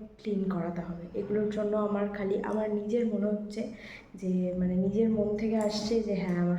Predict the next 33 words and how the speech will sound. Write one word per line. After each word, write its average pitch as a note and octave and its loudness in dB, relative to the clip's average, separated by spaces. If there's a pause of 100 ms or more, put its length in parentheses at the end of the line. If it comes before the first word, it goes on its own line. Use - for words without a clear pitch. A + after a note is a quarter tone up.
(100)
ফেসটা F#3+ -2 (100)
ডাল F3 0
লাগছে।" E3+ -2 (200)
আগে F3+ 2
আমার F#3+ 0
আইব্রোগুলো A3+ 4
সবার F#3+ 4
প্রথম G3+ 0
ক্লিন F3+ 2
করাবো। F3 0
আর F#3+ 0
যতক্ষণ, A3 0 (280)
আহ, F#3+ 0
মুখটা G#3 2
শুকোচ্ছিল, A3+ 2
ততক্ষণ G#3 2
আমি G#3 2
বসে G3+ 0
বসে G3+ 0
এই G3+ 2
যে A#3+ 0 (220)
নেল F#3+ 2
পেইন্ট G#3 2
করে G#3 0
নিয়েছি। A3 -2 (380)
শেডটা A3+ 2
খানিকটা G3+ 2
এরকম G3+ 2
লাগছে। G#3 0 (580)
এই A#3 4
শেডটা A3+ 6
আমার A3+ 6
সব G#3 0